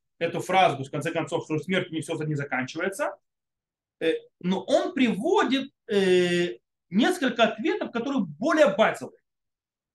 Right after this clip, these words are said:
И первый ответ, то есть первое лекарство от смерти, это очень интересно,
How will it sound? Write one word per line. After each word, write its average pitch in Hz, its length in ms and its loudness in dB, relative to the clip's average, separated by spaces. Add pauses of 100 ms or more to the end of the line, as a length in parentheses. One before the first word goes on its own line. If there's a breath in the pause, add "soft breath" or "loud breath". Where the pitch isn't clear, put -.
(220 loud breath)
И 160 120 -2
первый 311 360 4
ответ, 320 240 -2
то 233 60 2
есть - 100 -4
первое 262 260 4
лекарство 214 460 0
от - 100 -6
смерти, 233 400 0
это 233 100 0
очень 214 180 -2
интересно, 254 420 0